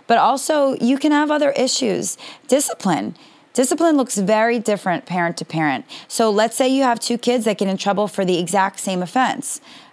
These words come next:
One parent might say that it warrants losing the cell phone for the whole week, while the other parent might shrug it off and just tell the child not to do it again.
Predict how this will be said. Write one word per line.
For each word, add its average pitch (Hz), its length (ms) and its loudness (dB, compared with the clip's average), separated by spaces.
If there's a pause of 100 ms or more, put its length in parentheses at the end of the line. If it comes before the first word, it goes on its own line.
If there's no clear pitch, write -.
(100)
One 220 200 2
parent 214 320 2
might 190 220 0
say 180 240 2
that 185 120 2
it - 100 -2
warrants 175 580 -2 (280)
losing 180 360 2
the 220 80 0
cell 240 260 2
phone 185 300 0
for 180 160 -4
the 175 100 0
whole 170 220 0
week, 185 360 -2 (360)
while 220 180 4
the 226 140 0
other 277 240 2
parent 254 340 0
might 233 180 0
shrug 233 260 0
it 226 60 0
off 233 320 0
and 190 300 -2 (240)
just 220 220 -2
tell 226 160 2
the 214 100 -2
child 214 300 0
not 202 160 0
to 190 80 -6
do 190 240 -2
it 175 60 0
again. - 400 -8